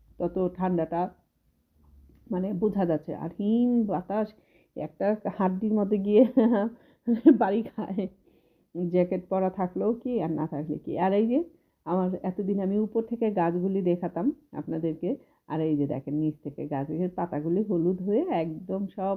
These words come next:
পড়ে গিয়েছে, আর গাছের ডালগুলি কালো। সুন্দর। এই যে ইস-, বাংলাদেশে ইষ্টি কুটুম আছে না একটা, ইস-, আমরা তো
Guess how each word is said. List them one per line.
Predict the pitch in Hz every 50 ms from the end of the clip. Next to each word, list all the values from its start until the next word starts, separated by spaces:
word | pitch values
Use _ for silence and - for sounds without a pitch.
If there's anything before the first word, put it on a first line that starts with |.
| 196 -
পড়ে | - 170 160 160 156
গিয়েছে, | 156 156 156 151 151 - - - - _ _ _ _ _ _
আর | - 156 165
গাছের | 156 175 156 156 - 180 165
ডালগুলি | 170 165 156 165 165 165 175 180 175
কালো। | 175 - 170 151 135 131 117 - _ _ _ _ _ _ _ _ _
সুন্দর। | - - 277 269 254 247 190 147
এই | - 180
যে | 180 202 202 -
ইস-, | - 226 - -
বাংলাদেশে | 180 196 196 196 202 208 196 214 214 - 208
ইষ্টি | 208 - - - 233
কুটুম | 208 - 208 202 202 202 202 202
আছে | 202 196 - 214
না | 214 208
একটা, | 196 - - 175
ইস-, | 170 175 - -
আমরা | 156 170 180 180 180 190
তো | - 185